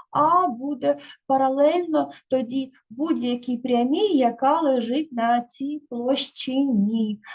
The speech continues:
Пишемо з вами, що А паралельна будь-якій прямій, яка лежить в площині альфа.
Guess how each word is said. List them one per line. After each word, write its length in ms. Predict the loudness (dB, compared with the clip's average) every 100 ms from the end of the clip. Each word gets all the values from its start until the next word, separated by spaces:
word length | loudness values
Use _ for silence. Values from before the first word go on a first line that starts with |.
| -12 -4
Пишемо 540 | -2 -2 -6 -4 -4
з 100 | -4
вами, 500 | -4 -2 0 0 -2 -8 _
що 300 | -8 -6 -6 -2
А 240 | 2 2
паралельна 960 | 0 -4 -2 -4 -2 -2 -2 -2 -4 -4 _ _ _ _ _ _ _ _
будь-якій 2250 | -18 -14 -10 -8 -6 -8 -12 _ _ _ _ _ _ _ -8 -6 -6 -6 -6 -6 -8 -14 _ _ _ _ _ _ _ _ _ _ _ _ _ _ _ _ _ _ _ _ _ _ -20 _ _ -14
прямій, 760 | -10 -8 -6 -4 -4 -6 -12 _ _ _ _ _ _ _ _ _ _ _ _ _ _ _ _ _ _ _ _ _ _ _ _ _ _ _ _ _ _ _ _ _ _ _ _ _ _ _ -8
яка 420 | -8 -4 -2 2
лежить 400 | 2 2 0 -8
в 100 | -8
площині 640 | -8 -6 -8 -6 -4 -4 -6
альфа. 560 | -6 -6 -6 -8 -8